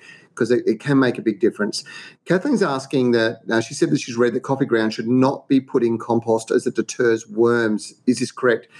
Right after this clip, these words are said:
If there's too much, um, coffee grounds in your compost, there's not enough food for your worms. So that's probably where they're coming from.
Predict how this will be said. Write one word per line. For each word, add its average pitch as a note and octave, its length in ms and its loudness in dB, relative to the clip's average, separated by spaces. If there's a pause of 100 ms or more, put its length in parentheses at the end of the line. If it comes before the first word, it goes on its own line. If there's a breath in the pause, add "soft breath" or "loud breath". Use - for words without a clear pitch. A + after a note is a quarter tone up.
(220 loud breath)
If F3+ 160 4
there's F3+ 180 -2
too G3 200 2
much, C#3+ 640 -4
um, A#2 240 2
coffee C3+ 260 -4
grounds A2+ 520 0
in A#2 540 2
your A#2 120 2
compost, A#2 500 -2 (360 loud breath)
there's C#3 180 0
not D3 180 2
enough A2 280 -2
food A#2 280 4
for A#2 100 -6
your G2+ 100 2
worms. G#2 380 0
So A2+ 160 0
that's A2 320 -4 (300)
probably A2 420 -2
where G#2 160 0
they're G#2 100 2
coming A2+ 340 0
from. A2 300 -2